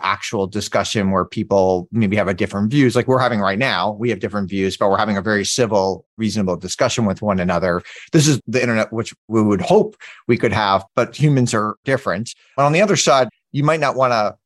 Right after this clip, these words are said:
take something down that is, let's say you have a different view on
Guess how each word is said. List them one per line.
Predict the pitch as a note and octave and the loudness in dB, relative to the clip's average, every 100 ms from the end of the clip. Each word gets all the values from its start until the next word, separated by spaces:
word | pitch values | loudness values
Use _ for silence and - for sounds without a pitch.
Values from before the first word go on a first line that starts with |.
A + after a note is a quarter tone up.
| _ | _
take | - D3 A2 | -8 -6 -2
something | C3 A#2 A2+ G#2 | -2 -2 -4 -2
down | A2 G#2+ G#2 G#2+ | 0 0 0 0
that | G#2 G2 | -2 -2
is, | G2 F#2 - - _ _ | -4 -4 -8 -14 _ _
let's | B2+ B2+ | -2 0
say | A2+ | 0
you | A2 | 0
have | G#2+ | -2
a | |
different | G#2+ A#2 A2+ G2 | -4 -2 -2 -4
view | G#2 G#2+ G#2 G2 | -2 -2 0 0
on | G2 F#2+ F#2 F#2 F#2 | 0 0 -2 -6 -10